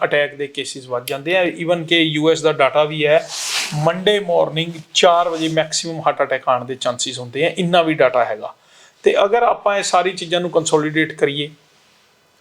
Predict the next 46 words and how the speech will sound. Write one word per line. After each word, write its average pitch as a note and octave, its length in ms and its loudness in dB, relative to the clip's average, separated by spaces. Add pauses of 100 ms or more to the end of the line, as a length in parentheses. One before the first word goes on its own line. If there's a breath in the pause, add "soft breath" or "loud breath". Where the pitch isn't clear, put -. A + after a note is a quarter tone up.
(140)
ਕੋਈ A3+ 220 6
ਨਾ A#3+ 100 2
ਕੋਈ G3 240 4
ਐਸੀ F#3+ 240 2
ਚੀਜ਼ F3+ 240 -2
ਆਪਣੀ F3 220 0
ਡਾਈਟ D3 360 0
'ਚ D#3+ 140 -2
ਐਡ D3+ 180 0
ਕਰ C#3+ 220 0
ਲਈਏ, C#3 260 -10 (480 loud breath)
ਜਿਹੜੀ A3 400 4
ਚੀਜ਼ - 640 -2 (580 soft breath)
ਤੁਹਾਡੇ E3 360 4
ਹਾਰਟ C#3+ 240 2
ਨੂੰ D#3+ 140 -4
ਪ੍ਰੋਟੈਕਟ D#3+ 400 0
ਰੱਖੇ, E3 340 -4 (400)
ਜਿਹੜੀ D#3+ 220 -2
ਤੁਹਾਡੇ D3 260 2
ਸਟ੍ਰੈਸ D#3+ 440 0
ਲੈਵਲ E3 260 4
ਨੂੰ E3+ 160 -8
ਪ੍ਰੋਟੈਕਟ D#3+ 420 -2
ਰੱਖੇ, D#3+ 340 -6 (440 soft breath)
ਜਿਹੜੀ F3 200 4
ਤੁਹਾਡੇ D#3+ 260 4
ਡਾਈਜੈਸਟਿਵ D3 480 2
ਸਿਸਟਮ F3 360 0
ਨੂੰ F3 160 -4
ਪ੍ਰੋਟੈਕਟ D#3+ 460 -4
ਰੱਖੇ, E3 240 -6 (540 soft breath)
ਕੋਈ A#3+ 220 6
ਐਸੀ A3+ 260 0
ਚੀਜ਼ F3+ 220 -4
ਅਗਰ E3 160 2
ਐਡ D3 220 2
ਕਰ C3+ 200 -2
ਲਈਏ D3+ 180 -4
ਤੇ D#3+ 120 2
ਆਪਾਂ C#3+ 220 0
ਇਹਦੇ C3 160 -8
ਤੋਂ C3 120 -8
ਬਚ A#2+ 260 0
ਸਕਨੇ D#3 280 0
ਆ। F#3 140 -4